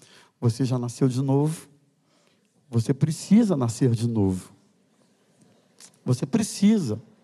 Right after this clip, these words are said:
Nascer de novo, naturalmente, significa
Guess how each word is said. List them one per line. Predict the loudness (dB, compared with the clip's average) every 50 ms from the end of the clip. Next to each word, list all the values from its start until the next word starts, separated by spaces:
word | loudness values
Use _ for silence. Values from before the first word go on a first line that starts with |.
| _ _ _ _ _ _ _ _ -20 _ _ _ _ _ _ _ _ _ _ -20 -20 _ _ _ -20 -20 -20 -20 -20 -20 -20 -20 _ _ _ _ _ _ _ _ _ _ _ _ _ _ -20 -20 _ _ _ _ _ _
Nascer | 0 0 0 0 0 2 2 4 4 4
de | 4 4 2
novo, | 2 4 4 4 6 6 4 2 0 -6 -10 -10 -12 -14 _ _ _ _ _ _ _ _ _ _ _ _ _ _ _ _ _ _ _ _ _ _ _ _ -2
naturalmente, | -2 -2 0 0 2 2 2 2 2 2 4 4 4 4 2 0 -2 -10 -16 -18 -20 _ _ _ _ _ _ _ _ _ _ _ _ _ _ _ _ _ _ -20 _ _ _ _ _ _ _ _ _ _ _ _ _ _ _ _ _ _ _ _ _ _ _ _ _ _ _ _ _ _ _ _ _ _ _ _ _ _ _ -20 -20 -16
significa | -14 -12 -8 -8 -4 0 4 4 4 4 2 2 2 2 2 4 2 0 0 0 -2